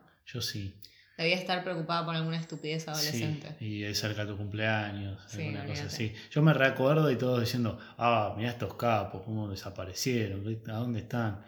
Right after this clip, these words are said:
Speaker 1: Era maravilloso, la gente quería, quería reventar bancos. Solo unos pocos tuvieron valor. Apología. Bueno,
Speaker 2: Yo no me hago cargo.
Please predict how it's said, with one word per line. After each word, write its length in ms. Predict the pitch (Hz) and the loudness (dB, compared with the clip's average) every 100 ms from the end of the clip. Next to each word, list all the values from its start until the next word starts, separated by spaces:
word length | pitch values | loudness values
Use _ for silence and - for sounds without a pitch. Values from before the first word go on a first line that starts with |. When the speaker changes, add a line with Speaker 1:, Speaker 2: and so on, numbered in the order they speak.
| - - - - | -18 -20 -20 -8
Speaker 1:
Era 160 | 110 | -6
maravilloso, 580 | 104 98 95 92 107 98 | -4 -4 -6 -4 -6 -6
la 120 | 92 | -10
gente 260 | - 110 107 | -6 -4 -4
quería, 400 | 95 95 101 92 - _ _ | -6 -6 -6 -8 -16 _ _
quería 220 | 113 117 | -2 0
reventar 400 | 107 107 107 110 | 0 -2 -4 -4
bancos. 360 | 107 98 - - - - - - - _ | -4 -6 -10 -16 -20 -20 -20 -20 -20 _
Solo 320 | - 123 117 | 2 4 6
unos 220 | 110 110 | 4 2
pocos 300 | 110 113 113 | 0 -2 -2
tuvieron 340 | 110 104 104 101 | -2 -4 -2 -4
valor. 440 | 98 101 92 - _ | -4 -4 -8 -18 _
Apología. 640 | - - 98 90 - 101 - - | -10 -6 -6 -6 -6 -8 -8 -10
Bueno, 240 | - 196 165 | 2 4 4
Speaker 2:
Yo 80 | 185 | 2
no 60 | |
me 60 | 175 | -8
hago 140 | 170 | -8
cargo. 320 | 160 160 165 | -10 -8 -10